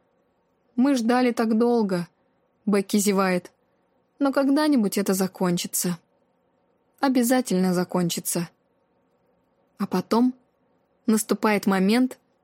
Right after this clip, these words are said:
когда все сидят, погрузившись в свои мысли.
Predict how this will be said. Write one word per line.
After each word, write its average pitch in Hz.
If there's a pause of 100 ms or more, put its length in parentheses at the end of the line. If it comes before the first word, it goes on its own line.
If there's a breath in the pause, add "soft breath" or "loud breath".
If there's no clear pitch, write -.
(220)
когда 196
все 220
сидят, 202 (460)
погрузившись 214
в -
свои 202
мысли. 202